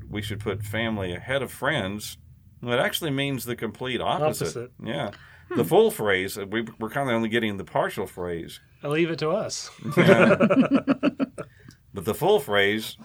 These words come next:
Speaker 1: actually was, "The blood of the covenant is thicker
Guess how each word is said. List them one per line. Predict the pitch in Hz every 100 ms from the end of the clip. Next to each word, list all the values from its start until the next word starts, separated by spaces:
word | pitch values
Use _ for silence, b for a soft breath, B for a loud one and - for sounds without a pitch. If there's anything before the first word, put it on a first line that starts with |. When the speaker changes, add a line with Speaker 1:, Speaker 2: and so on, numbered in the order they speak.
| -
Speaker 1:
actually | 117 175 - 113
was, | 95 95 95 101 135
"The | - 98 104
blood | 85 104 131 131
of | 98
the | 98
covenant | - 170 180 98 90 92 - - - - -
is | 92 92 -
thicker | - 92 104 92 85